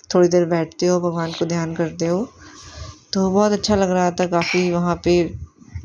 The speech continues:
जो वहाँ का माहौल था वो बहुत अच्छा था। ये दर्श ने पैर छुए और अच्छा लग रहा, दर्श भी खूब enjoy कर रहा था, हम सब लोगों ने वहाँ खूब enjoy किया। और ये देखिए guys, सामने line लगी हुई है, इस, इस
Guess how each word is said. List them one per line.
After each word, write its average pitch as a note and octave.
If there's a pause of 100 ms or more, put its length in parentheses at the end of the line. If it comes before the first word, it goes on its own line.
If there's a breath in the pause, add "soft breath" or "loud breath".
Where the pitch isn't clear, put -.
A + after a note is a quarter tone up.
जो E3+
वहाँ D#3
का D#3+
माहौल D#3+
था E3
वो D#3
बहुत D#3+
अच्छा E3+
था। D#3+ (840 soft breath)
ये E3
दर्श D#3+
ने E3+
पैर E3+
छुए F3 (360)
और E3 (1500 loud breath)
अच्छा A3
लग G#3
रहा, G3
दर्श G3
भी G3+
खूब F#3+
enjoy F3+
कर F3
रहा F3+
था, F3
हम E3+
सब E3
लोगों E3
ने E3+
वहाँ E3
खूब F3+
enjoy E3
किया। E3+ (1300 loud breath)
और D#3+
ये E3+
देखिए E3
guys, E3+
सामने D#3+
line E3
लगी E3
हुई E3
है, F#3+
इस, -
इस E3+